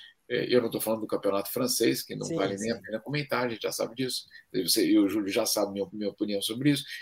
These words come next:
Speaker 1: é, é, é, aí, claro, a gente tem uma outra situação. Mas, enfim, tem muitas perguntas aí sobre o, o Barça. Edu, eu, eu tenho,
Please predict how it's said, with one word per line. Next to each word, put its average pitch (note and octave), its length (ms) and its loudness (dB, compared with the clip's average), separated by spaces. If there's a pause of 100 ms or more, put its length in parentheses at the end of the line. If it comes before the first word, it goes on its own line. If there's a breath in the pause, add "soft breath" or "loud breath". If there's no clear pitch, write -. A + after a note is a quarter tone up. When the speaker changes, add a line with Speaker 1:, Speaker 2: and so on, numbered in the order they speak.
(240 loud breath)
Speaker 1:
é, A2 80 6
é, G2+ 840 4
é, - 100 4
aí, A#2 280 6
claro, G#2+ 340 8 (360)
a A2+ 80 6
gente G#2+ 180 -2
tem A#2 80 4
uma G#2+ 180 2
outra G#2+ 280 2
situação. - 480 2 (260 soft breath)
Mas, D#3 160 8
enfim, C3 400 6
tem F3 140 6
muitas E3+ 560 8
perguntas C3 600 6
aí A#2+ 120 10
sobre A#2+ 300 4
o, B2 60 2 (280 loud breath)
o C3 80 0
Barça. C#3 360 10 (220 loud breath)
Edu, D#3+ 420 12
eu, G3 220 10
eu G3+ 180 6
tenho, A3 380 4